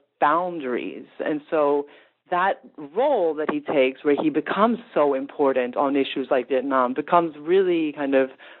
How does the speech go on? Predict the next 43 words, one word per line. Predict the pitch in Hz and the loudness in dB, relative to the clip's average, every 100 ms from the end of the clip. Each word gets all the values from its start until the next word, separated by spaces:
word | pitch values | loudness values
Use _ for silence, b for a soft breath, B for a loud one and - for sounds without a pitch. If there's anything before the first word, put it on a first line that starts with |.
| B - - | B -12 -2
problematic, | 170 147 151 156 214 311 202 165 | 0 0 -2 0 0 2 2 0
because | 165 170 160 | -2 -4 -4
later | 160 180 233 190 143 143 143 | 0 0 0 2 2 0 -2
he | 165 | -4
defines | 151 151 165 180 180 | -4 -2 0 0 -2
himself. | 147 - 156 139 B B B | -10 0 4 4 B B B
He | 190 | 4
says, | 202 | 4
you | 180 | 4
know, | 185 180 B | 0 0 B
"That's | - 196 196 | 4 4 2
not | 185 170 156 | 0 0 2
my | 147 | 0
job," | 139 - 170 165 135 131 - | -2 -2 0 2 0 -2 -4
for | 151 | -2
instance, | 143 - 147 | -2 0 -2
when | 156 147 | 2 2
it | |
comes | 147 139 - | 4 2 0
to | |
negotiations, | 143 135 135 - 143 180 196 - 101 - - - - | 0 2 2 0 2 4 4 0 -6 -8 -20 -20 -6
right? | 117 113 139 143 B B | 0 2 0 -2 B B
He's | 214 | 0
waiting | 165 180 196 214 160 | 2 2 2 2 -2
for | 147 156 | -2 -4
the | 147 | 2
State | 175 165 | 4 4
Department | 165 - 147 139 139 | 2 0 2 2 0
to | 147 | 0
take | 175 147 | 2 2
a | 147 | 0
role | 123 151 143 131 131 | -2 0 2 2 0
on | - 135 131 | -2 0 0
negotiations | 123 135 120 127 139 160 135 127 | 2 0 0 2 2 2 -2 -2
and | 151 | 2
doesn't | 175 170 165 | 2 2 0
in | |
any | 156 151 | 0 0
way | 143 147 139 - | 2 2 2 -2
step | - 151 - | 0 0 2
in, | 190 202 | -2 0
although | 135 135 | 0 -2
he | 143 151 | -2 -2